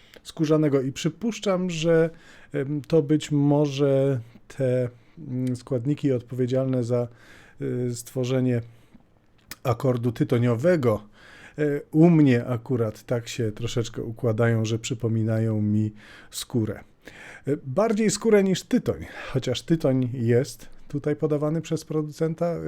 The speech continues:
w, e, zestawie nut i akordów, a skóra nie. No ale gdzieś tam, e,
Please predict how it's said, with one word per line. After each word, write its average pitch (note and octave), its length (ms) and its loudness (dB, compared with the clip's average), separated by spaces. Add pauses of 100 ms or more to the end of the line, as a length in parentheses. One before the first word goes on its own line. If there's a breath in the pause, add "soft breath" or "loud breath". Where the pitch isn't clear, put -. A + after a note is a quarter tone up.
(240)
w, - 320 -18 (840)
e, C#3 60 -6
zestawie C#3 680 -2 (220)
nut D3 320 0
i C#3 100 -2
akordów, C#3+ 560 -4 (380 loud breath)
a G3+ 80 2
skóra A#2 360 0
nie. A2+ 280 -2 (560 loud breath)
No F3+ 80 2
ale A3 140 2
gdzieś D#3+ 300 0
tam, C#3+ 380 -2
e, A#2+ 40 -8